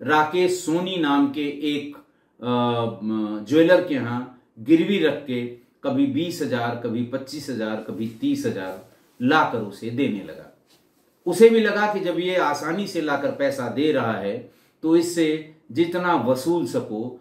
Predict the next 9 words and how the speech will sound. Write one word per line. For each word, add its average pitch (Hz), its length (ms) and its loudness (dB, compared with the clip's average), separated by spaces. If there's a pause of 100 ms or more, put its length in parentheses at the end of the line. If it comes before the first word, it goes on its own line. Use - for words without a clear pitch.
(140)
वो 156 80 -2
वसूल 151 400 0
लो। - 280 -10 (3500)
फिर 240 180 8
एक 247 180 12
दिन 233 160 2
उसने 214 240 -2
ये 196 140 0
कहा 143 320 -2